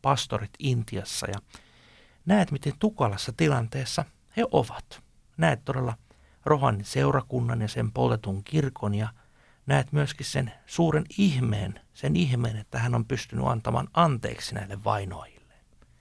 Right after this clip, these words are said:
Kiitetään siitä, että, että tämä ihme on saanut tapahtua ja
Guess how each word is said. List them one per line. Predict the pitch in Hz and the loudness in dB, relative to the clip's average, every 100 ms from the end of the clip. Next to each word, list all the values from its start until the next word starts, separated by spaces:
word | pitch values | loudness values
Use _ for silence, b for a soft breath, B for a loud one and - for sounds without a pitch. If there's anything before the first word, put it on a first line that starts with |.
| b b b b b - | b b b b b 0
Kiitetään | 226 131 117 107 107 | 2 2 2 0 2
siitä, | 175 165 - 113 | 2 2 0 -4
että, | 107 - 113 - _ _ _ _ _ _ _ _ _ _ _ _ _ _ _ _ _ | -4 -6 -8 -8 _ _ _ _ _ _ _ _ _ _ _ _ _ _ _ _ _
että | 147 120 - 131 _ - - | -6 -4 -4 -4 _ -20 2
tämä | 151 147 | 4 4
ihme | - 139 131 113 | 2 2 2 0
on | 110 | -2
saanut | - 110 - - | -6 -10 -12 0
tapahtua | 165 - 120 - - 101 | 0 2 -2 -4 -8 -6
ja | 98 98 | -6 -8